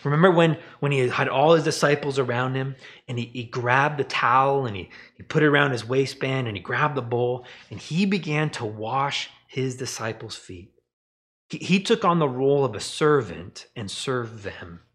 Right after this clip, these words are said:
And he did that because he was trying to send these guys a message. That, "Listen, you guys as the apostles who are gonna be leaders,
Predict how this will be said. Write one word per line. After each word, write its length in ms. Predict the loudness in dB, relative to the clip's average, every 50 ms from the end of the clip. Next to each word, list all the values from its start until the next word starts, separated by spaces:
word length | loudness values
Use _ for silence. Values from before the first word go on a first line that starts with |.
| _ _ _ _ _ _ _ _ _ _ _ _ _ _ _ _
And 80 | -4 -4
he 80 | -4
did 280 | -4 0 2 2 2 4
that 180 | 2 0 0
because 260 | -4 -4 -4 -4 -4 -4
he 80 | -4
was 100 | -6 -6
trying 240 | -6 -4 -4 -4 -4
to 60 | -4
send 320 | -6 -4 -6 -4 -4 -4 -6
these 140 | -6 -6
guys 280 | -8 -8 -8 -8 -8 -8
a 60 | -10
message. 640 | -10 -10 -12 -12 -14 -16 -20 -20 -20 -20 -20 -20 _ _ _ _ _ _ _ _ _ _ _ _
That, 140 | -16 -10 -2
"Listen, 360 | -2 -2 -2 -2 -6 -6 -6 -8
you 140 | -6 -8 -6
guys 340 | -4 -2 -2 -2 -2 -2 -4
as 160 | -6 -8 -8
the 120 | -8 -8 -8
apostles 680 | -8 -8 -6 -6 -6 -6 -6 -8 -8 -6 -8 -8 -10 -14 -18 -20 -20 -20 _
who 80 | -6 -6
are 60 | -4
gonna 200 | -4 -4 -4 -2
be 100 | -2 -4
leaders, 720 | -4 -4 -4 -2 -2 0 2 2 2 2 0 -2 -4 -10